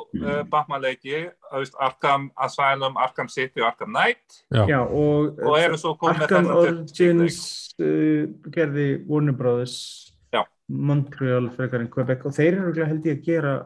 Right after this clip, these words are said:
Speaker 3: Gotham Knights-leikinn.
Speaker 1: Já, ég held að.
Speaker 3: Og langar að segja það, en ég meina, eins og segja, það er búið að vera mjög mikil eftirvænting undir,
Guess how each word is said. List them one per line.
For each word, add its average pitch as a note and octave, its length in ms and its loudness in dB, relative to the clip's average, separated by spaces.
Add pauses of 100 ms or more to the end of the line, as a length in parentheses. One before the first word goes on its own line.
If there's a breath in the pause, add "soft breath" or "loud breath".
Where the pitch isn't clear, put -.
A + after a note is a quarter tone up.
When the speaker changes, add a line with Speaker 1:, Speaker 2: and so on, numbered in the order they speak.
(140)
Speaker 3:
Gotham D#3 320 -2
Knights-leikinn. D3 720 -4 (1000)
Speaker 1:
Já, G2+ 140 -6 (260)
ég A#2+ 100 -10
held A#2 120 -8
að. B2 120 4
Speaker 3:
Og B2 220 2 (360 loud breath)
langar C3 680 0
að A2+ 140 -6
segja A2+ 680 -2
það, G2 420 -10
en C#3+ 200 2 (100)
ég E3+ 160 2
meina, F3 160 2
eins E3 160 -2
og D3+ 80 -6
segja, A#2+ 160 2
það C#3 60 -2
er - 20 -16
búið E3 140 0
að - 0 -
vera D#3+ 140 -2
mjög D#3+ 120 -4
mikil D3 220 -6
eftirvænting B2 480 -2 (100)
undir, A#2 220 -4